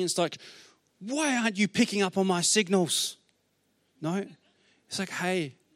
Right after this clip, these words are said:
hey, I need to let you know. My soul is, there's so much grief that I'm carrying right now. I, I'm, I'm crushed. I feel like everything is coming at me from every single an-, angle."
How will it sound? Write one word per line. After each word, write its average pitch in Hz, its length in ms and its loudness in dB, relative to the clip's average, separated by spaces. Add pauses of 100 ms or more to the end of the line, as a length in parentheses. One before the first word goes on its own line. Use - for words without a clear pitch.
hey, 156 120 -4
I - 40 0
need 151 160 0
to 143 80 -4
let 143 120 -2
you 127 60 -6
know. 113 320 -6 (480)
My 117 100 -10
soul 113 600 -2
is, 98 260 -6 (500)
there's - 100 -6
so - 180 0
much - 240 -12
grief 110 440 -8
that 113 120 -10
I'm 101 140 -8
carrying 104 420 -10
right 104 220 -10
now. 101 260 -12 (600)
I, 123 120 -8 (100)
I'm, 123 220 -8
I'm 123 160 -8
crushed. - 720 -8
I 131 60 -12
feel - 200 -6
like 127 240 -4
everything 127 560 -6 (240)
is - 80 -4
coming 135 320 0
at 123 80 -2
me 123 100 0
from 120 280 -4
every 113 260 -4
single 110 380 -2
an-, 104 320 -10
angle." 104 480 -8